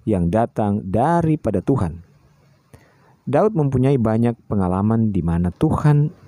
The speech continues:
menyatakan kuasa dan kasih setianya kepadanya. Apakah Anda dan saya juga merindukan kuasa dan kasih setianya selalu dinyatakan kepada kita?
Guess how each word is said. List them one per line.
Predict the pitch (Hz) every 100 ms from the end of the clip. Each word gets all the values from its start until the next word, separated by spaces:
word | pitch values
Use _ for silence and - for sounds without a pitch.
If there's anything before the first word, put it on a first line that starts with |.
| -
menyatakan | 120 110 107 117 117 110
kuasa | 120 151 165 - - -
dan | 98 90
kasih | 104 143 170 175
setianya | 113 - 95 82 90 190 - - - - - - _ _
kepadanya. | - - 80 120 120 78 - - - - _ _ _ _ _ _ _ _ _ _ _ - - _ _ _ - _ _ _
Apakah | 143 160 170 196 175 -
Anda | 127 120 131
dan | 110 95
saya | 95 98 98
juga | 104 104 92
merindukan | 80 85 85 - 85 82
kuasa | 104 139 - 87 -
dan | 101 85 80
kasih | 120 151 170 139
setianya | 95 87 80 80 143 214 - - - - -
selalu | - 80 80 95 92
dinyatakan | 92 90 98 107 101
kepada | 95 95 95
kita? | 104 143